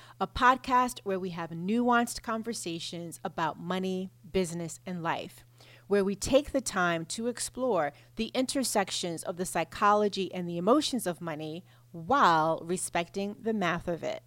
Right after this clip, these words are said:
Because these are the elements that impact your results, your feelings, and your experiences. I'm your host,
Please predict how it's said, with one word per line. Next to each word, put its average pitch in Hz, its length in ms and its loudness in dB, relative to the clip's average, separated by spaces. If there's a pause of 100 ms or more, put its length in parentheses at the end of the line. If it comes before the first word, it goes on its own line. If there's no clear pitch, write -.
(1000)
Because 262 280 0
these 294 200 -2
are 311 60 -2
the 302 160 -4
elements 262 480 2
that 165 180 -2
impact 208 460 -2
your 202 100 0
results, 196 560 2 (300)
your 208 160 2
feelings, 185 640 -2 (140)
and 190 480 2
your 180 160 2
experiences. 160 1160 -6 (460)
I'm 277 200 6
your 277 140 8
host, 247 440 4